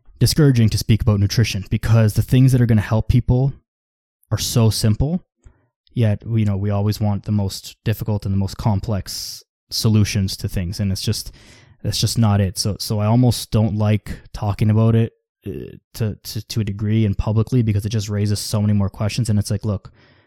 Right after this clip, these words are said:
let's just do these simple things well. And, and that's really gonna move the needle. And then when we're doing these things well, then we can start to talk about the other details of things, because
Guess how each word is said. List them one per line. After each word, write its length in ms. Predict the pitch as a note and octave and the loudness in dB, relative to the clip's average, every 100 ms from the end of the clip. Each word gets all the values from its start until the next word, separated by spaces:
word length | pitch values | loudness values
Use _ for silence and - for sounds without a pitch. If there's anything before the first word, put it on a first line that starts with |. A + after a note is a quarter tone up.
| _ | _
let's 220 | - G#2+ - | -4 -4 0
just 180 | A#2 | 0
do 100 | - | 2
these 160 | A2+ G#2 | 2 2
simple 260 | - G2 G#2 | 0 -2 -2
things 260 | G#2 G2 | -2 -2
well. 300 | G2+ G2+ F#2+ | 0 0 0
And, 160 | F#2 F#2+ | -2 -4
and 220 | G#2+ G2 | -4 -4
that's 340 | G2 G2+ - - | -2 -4 -2 0
really 220 | A2 G#2+ | 2 4
gonna 120 | G2+ | 2
move 240 | G2 G#2 | 2 0
the 80 | G2+ | 0
needle. 360 | F#2+ G2+ F#2+ F#2 | 0 0 0 -4
And 100 | F#2+ | -4
then 160 | F#2+ | -2
when 180 | G2 A2 | 0 2
we're 120 | A2+ | 2
doing 320 | G2+ A2 A2 G2 | 2 2 2 2
these 260 | G#2+ G#2+ | 2 0
things 240 | A#2+ A2+ A2 | 2 2 2
well, 220 | A#2+ A#2 | 2 2
then 200 | G#2+ G#2 | 2 2
we 60 | |
can 140 | G#2 - | 0 -2
start 240 | - G2+ | -2 -4
to 80 | - | -6
talk 300 | - G2+ - | -6 -6 -4
about 280 | G2+ F#2 - - - _ _ | -2 -4 -6 -16 -20 _ _
the 140 | A#2 A2 | 0 4
other 160 | G2+ | 4
details 460 | F#2+ G#2 - G2 F#2 | 2 0 0 -4 -4
of 100 | F#2 | -6
things, 300 | - F#2 F#2 | -6 -6 -6
because 520 | F#2+ - G2 - - | -6 -4 -4 -6 -12